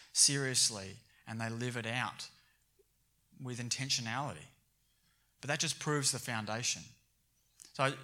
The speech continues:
th-, you, you know, like, if you went to look at a really tall skyscraper, and if you're an engineer, you would know that as far as it goes up, you know, it must have a really solid foundation underneath it.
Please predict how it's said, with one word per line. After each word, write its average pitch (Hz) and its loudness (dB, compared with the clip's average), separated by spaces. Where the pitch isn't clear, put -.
th-, 151 -10
you, 175 0
you 175 -2
know, 147 12
like, 131 0
if 131 -4
you 180 -4
went 139 -2
to 123 2
look 123 -6
at 120 -4
a 113 -4
really 131 -2
tall 123 -2
skyscraper, 113 2
and - -4
if - -4
you're 170 2
an 147 4
engineer, 120 4
you 131 0
would 131 0
know 127 10
that 113 2
as 113 4
far 190 4
as 175 2
it 156 -4
goes 135 6
up, 143 8
you 113 -4
know, 127 4
it 143 2
must 165 6
have 143 0
a 131 -2
really 151 -2
solid 151 6
foundation 127 2
underneath 123 -4
it. - -16